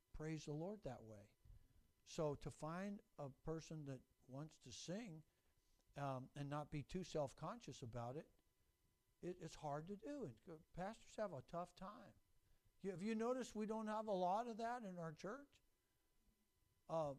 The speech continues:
and my girls do it 'cause I know, uh, to, to beat the stuffings out of them if they don't do it.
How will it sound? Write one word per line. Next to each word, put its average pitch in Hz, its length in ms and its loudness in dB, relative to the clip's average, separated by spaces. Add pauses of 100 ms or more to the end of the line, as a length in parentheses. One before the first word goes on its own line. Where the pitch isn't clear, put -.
(300)
and 160 100 -2
my 160 160 0
girls 220 320 -2
do 175 180 2
it 151 80 -2
'cause 160 200 -4
I 156 120 0
know, 185 380 -2
uh, 127 60 -6 (100)
to, 160 60 -6 (180)
to 135 80 -8
beat 143 220 -6
the 131 60 -14
stuffings 180 440 -4
out 131 120 -2
of 127 60 -6
them 131 220 -8
if 123 120 -12
they 131 100 -6
don't 135 260 -8 (140)
do 175 160 -4
it. 135 100 -6